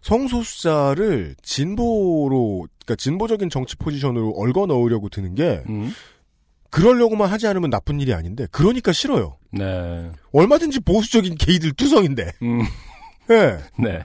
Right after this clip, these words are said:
Speaker 1: 그 사람들 자꾸 한 구석으로 물어놓고 탄압하려 그래.
Speaker 2: 어,
Speaker 1: 예.
Speaker 2: 네.
Speaker 1: 우리랑 같은 카테고리로.
Speaker 2: 음.
Speaker 1: 그러지 않았으면 좋겠어요.
Speaker 2: 네.
Speaker 1: 아,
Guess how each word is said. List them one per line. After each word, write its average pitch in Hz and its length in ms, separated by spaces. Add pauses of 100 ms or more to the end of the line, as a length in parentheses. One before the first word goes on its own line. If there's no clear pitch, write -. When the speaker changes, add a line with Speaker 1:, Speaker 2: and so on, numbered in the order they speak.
Speaker 1:
그 220 60
사람들 262 240
자꾸 214 200
한 254 120
구석으로 240 280
물어놓고 190 320
탄압하려 220 420
그래. 135 300
Speaker 2:
어, 85 720
Speaker 1:
예. 156 80
Speaker 2:
네. 110 240
Speaker 1:
우리랑 185 320
같은 160 240
카테고리로. 135 600
Speaker 2:
음. 107 240
Speaker 1:
그러지 185 240
않았으면 180 340
좋겠어요. 113 480 (120)
Speaker 2:
네. 82 260 (160)
Speaker 1:
아, 156 880